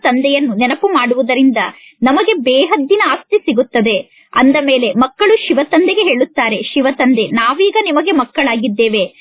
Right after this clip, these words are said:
ಅಂದ ಮೇಲೆ ನಾವೀಗ ನಿಮ್ಮ ಮೂಲಕ ಅವಶ್ಯವಾಗಿ ಆಸ್ತಿಯನ್ನು ಪಡೆದುಕೊಳ್ಳುತ್ತಿದ್ದೇವೆ" ಎಂದು. "ಬಾಬಾ, ನಾನೀಗ ನಿಮಗೆ ಮಗು ಆಗಿದ್ದೇನೆ, ನಿಮ್ಮ ಮೂಲಕ ಆಸ್ತಿಯನ್ನು ಪಡೆದುಕೊಳ್ಳುತ್ತೇನೆ" ಎಂದು ನೀವು ಹೇಳಿದರೂ ಸಾಕು,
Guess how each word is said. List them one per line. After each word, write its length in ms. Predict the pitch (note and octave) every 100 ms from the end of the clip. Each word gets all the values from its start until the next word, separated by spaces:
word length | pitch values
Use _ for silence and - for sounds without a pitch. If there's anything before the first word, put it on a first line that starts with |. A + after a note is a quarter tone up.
| - -
ಅಂದ 220 | B3 C4+
ಮೇಲೆ 320 | C#4 C4 A#3 -
ನಾವೀಗ 500 | A3+ A3 C4+ F4+ G4+
ನಿಮ್ಮ 260 | F4 C4 E4
ಮೂಲಕ 360 | C4 B3+ - A3+ -
ಅವಶ್ಯವಾಗಿ 720 | A3+ D#4 - A4+ G4+ E4 D4
ಆಸ್ತಿಯನ್ನು 560 | G#3+ B3+ - F#4 F#4+ G#4
ಪಡೆದುಕೊಳ್ಳುತ್ತಿದ್ದೇವೆ" 1000 | C4+ B3+ F4+ C4+ C4+ D4 G#3 A#3+ A#3+
ಎಂದು. 440 | B3+ A#3 F3+ - _ _ _ _ -
"ಬಾಬಾ, 420 | G3+ A3 A#3+ B3 -
ನಾನೀಗ 420 | A#3 A#3 D4+ G4 G#4
ನಿಮಗೆ 320 | F4+ C#4 F#4
ಮಗು 260 | D#4 B3 D#4
ಆಗಿದ್ದೇನೆ, 540 | B3+ B3+ G#3+ A#3+ A3
ನಿಮ್ಮ 260 | A#3+ D4 G#4
ಮೂಲಕ 280 | E4 C#4 - D#4+
ಆಸ್ತಿಯನ್ನು 580 | - D4+ _ G4 G4+
ಪಡೆದುಕೊಳ್ಳುತ್ತೇನೆ" 840 | G#4+ B3+ C4 - C#4 C#4+ - C4+ D4
ಎಂದು 280 | C#4+ B3 G#3+
ನೀವು 320 | B3+ F#4+ G#4
ಹೇಳಿದರೂ 520 | D4+ B3+ F4 F#4 A4+
ಸಾಕು, 500 | - C4 - G3+